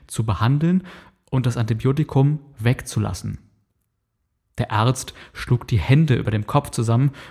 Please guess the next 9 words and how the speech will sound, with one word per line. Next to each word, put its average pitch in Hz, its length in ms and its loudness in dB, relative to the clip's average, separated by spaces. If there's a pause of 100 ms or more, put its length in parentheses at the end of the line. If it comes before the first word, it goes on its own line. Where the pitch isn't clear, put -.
und 113 180 2
sagte 113 400 0
erwartungsgemäß: 117 960 0 (300)
„Du 123 100 4
machst 113 360 4
mich 123 180 2
tot.“ 123 380 0 (1300)
So 123 320 0
schnell 156 500 -2